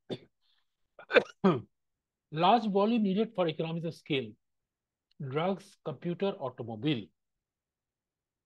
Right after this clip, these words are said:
আপনার কিছুদিন আগে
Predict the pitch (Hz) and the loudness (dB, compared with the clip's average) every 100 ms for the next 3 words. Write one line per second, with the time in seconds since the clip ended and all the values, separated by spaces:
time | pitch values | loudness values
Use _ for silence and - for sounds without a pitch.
0 | _ _ _ _ _ _ _ _ _ _ | _ _ _ _ _ _ _ _ _ _
1 | _ _ _ _ _ _ _ _ _ _ | _ _ _ _ _ _ _ _ _ _
2 | _ _ _ _ 151 - 180 175 170 _ | _ _ _ _ -12 -6 -4 -2 -4 _
3 | _ _ _ _ _ _ _ _ _ _ | _ _ _ _ _ _ _ _ _ _
4 | _ _ _ _ _ _ 185 220 233 190 | _ _ _ _ _ _ -8 -2 -2 0
5 | 160 180 | 0 0